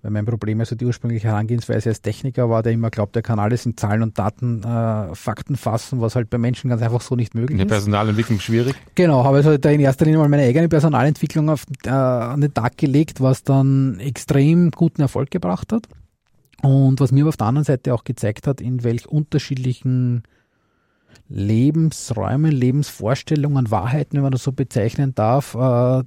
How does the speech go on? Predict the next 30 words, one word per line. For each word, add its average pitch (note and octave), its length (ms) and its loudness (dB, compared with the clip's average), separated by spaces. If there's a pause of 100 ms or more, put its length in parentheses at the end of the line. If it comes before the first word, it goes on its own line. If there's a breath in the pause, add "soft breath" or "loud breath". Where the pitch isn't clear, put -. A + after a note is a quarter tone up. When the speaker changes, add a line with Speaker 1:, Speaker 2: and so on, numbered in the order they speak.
Speaker 1:
die B2+ 80 0
einzelnen C3 500 0
Mitarbeiter C3 600 -2
eigentlich B2+ 280 0
unterwegs A#2 560 -4
sind, D#3+ 220 -2
weil B2 100 0
da B2 120 0
jeder B2 200 2
andere B2 260 0
Sicht - 300 -8
auf C3+ 80 -6
die C3 160 -6
Dinge C#3 280 -2
hat C3+ 200 -2
und B2+ 100 -4
sich B2+ 180 -6
seine B2 180 0
eigene B2+ 300 0
Wahrheit A#2 280 -2
konstruiert. D3 520 -4 (440 loud breath)
Und C3 220 -4
das A#2+ 100 2
ist C#3 100 0
einer B2 200 2
der - 120 -10
Triebfedern C3 540 -2
für C#3+ 140 -2
diese C3 260 2
Reise, C#3 340 2